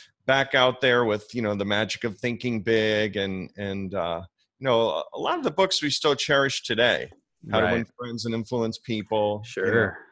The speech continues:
Speaker 1: Yeah, those
Speaker 2: Yeah.
Speaker 1: are all good reads. Classics.
Speaker 2: Classics, yeah. Well, still my favorite is, uh, Financial is, uh, The Richest Man in Babylon, As a Man Thinketh. That just,
Speaker 1: Yes.
Speaker 2: you know,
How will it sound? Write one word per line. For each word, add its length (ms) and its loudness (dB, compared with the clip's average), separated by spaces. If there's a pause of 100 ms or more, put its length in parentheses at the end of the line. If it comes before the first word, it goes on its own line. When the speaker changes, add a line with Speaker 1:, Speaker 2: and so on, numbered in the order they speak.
(240)
Speaker 1:
Yeah, 80 0
those 260 2
Speaker 2:
Yeah. 100 2
Speaker 1:
are 140 -4
all 300 4
good 240 0
reads. 640 -6
Classics. 1000 -2
Speaker 2:
Classics, 680 -4
yeah. 260 -2
Well, 300 -2
still 440 2
my 120 0
favorite 400 0
is, 260 -6
uh, 300 -2
Financial 720 -2
is, 300 -8
uh, 400 -6 (480)
The 60 -12
Richest 260 -4
Man 160 0
in 60 -4
Babylon, 840 2 (240)
As 180 -4
a 40 -4
Man 200 -4
Thinketh. 480 0
That 160 -6
just, 320 -2
Speaker 1:
Yes. 220 -18 (180)
Speaker 2:
you 100 -6
know, 160 -6